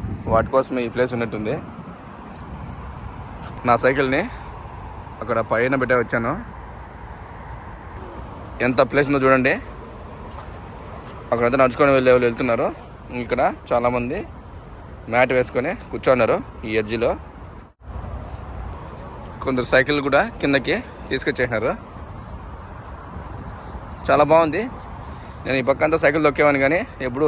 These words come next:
రాత్రిపూట ఇలా వచ్చి ఇక్కడ కూర్చోలేదు. నిన్న మొన్న వర్షాలు బాగా పడుతున్నాయి, ఈరోజు బాగా తరిపిడి చేసింది. మేఘాలు కూడా చూడండి ఎంత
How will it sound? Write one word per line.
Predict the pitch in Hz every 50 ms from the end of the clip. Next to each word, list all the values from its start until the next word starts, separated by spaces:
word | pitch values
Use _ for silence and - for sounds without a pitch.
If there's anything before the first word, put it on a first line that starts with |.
| 131 127
రాత్రిపూట | 131 139 151 160 147 156 147 127 139 165 240 320 - - - - - - - - - - 120 120
ఇలా | 127 127 131 135
వచ్చి | 135 - - 160 214 - - - 156
ఇక్కడ | - 131 120 117 113 - -
కూర్చోలేదు. | 120 - 156 143 131 113 123 151 226 - - - - - - - - - - - - - - - - - -
నిన్న | 139 147 160 165 160
మొన్న | 156 156 156 147 139
వర్షాలు | 135 - 139 - 147 135
బాగా | 139 147 143
పడుతున్నాయి, | 135 - 143 135 135 123 123 143 190 240 - - - 139
ఈరోజు | 123 135 131 123
బాగా | 127 123 - -
తరిపిడి | 131 135 131 135 117 131
చేసింది. | 123 120 120 113 120 147 311 311 - - - - - - - - - - - - - - 120
మేఘాలు | 123 127 127 127 131 123 123
కూడా | 127 160 247 - - - - - - - - - - - - - - - - - - - -
చూడండి | - 120 120 120 120
ఎంత | 117